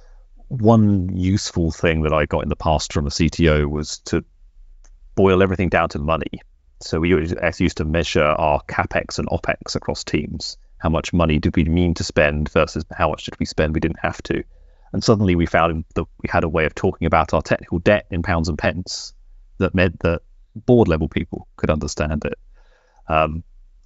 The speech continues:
but a couple of really practical things that I always look for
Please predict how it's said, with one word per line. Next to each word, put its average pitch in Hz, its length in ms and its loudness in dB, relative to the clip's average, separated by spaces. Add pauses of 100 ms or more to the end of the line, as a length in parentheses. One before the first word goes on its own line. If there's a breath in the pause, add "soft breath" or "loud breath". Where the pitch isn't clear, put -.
(160)
but 110 340 0
a 104 40 -4
couple 127 240 2
of 101 60 4
really 104 160 4
practical 101 680 -2
things 80 640 -2
that 87 180 0
I 87 180 2
always 87 720 2
look 82 200 -2
for 78 440 -2